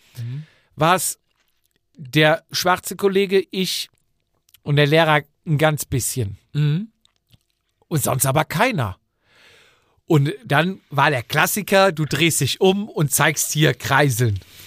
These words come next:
Speaker 2: Ne? Nochmal zwei
Speaker 1: Hast du
Speaker 2: Euro.
Speaker 1: den Finger oben oder hast du unten so am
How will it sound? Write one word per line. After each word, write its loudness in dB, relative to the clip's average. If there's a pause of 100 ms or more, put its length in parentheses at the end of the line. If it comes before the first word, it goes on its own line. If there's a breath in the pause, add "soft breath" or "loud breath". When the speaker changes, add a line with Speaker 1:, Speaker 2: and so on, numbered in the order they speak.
(260 loud breath)
Speaker 2:
Ne? 2 (100)
Nochmal 0
zwei 0
Speaker 1:
Hast 4
du 4
Speaker 2:
Euro. 2
Speaker 1:
den -2
Finger 2
oben 4 (120)
oder 4
hast 0
du -8
unten 0
so 0
am -2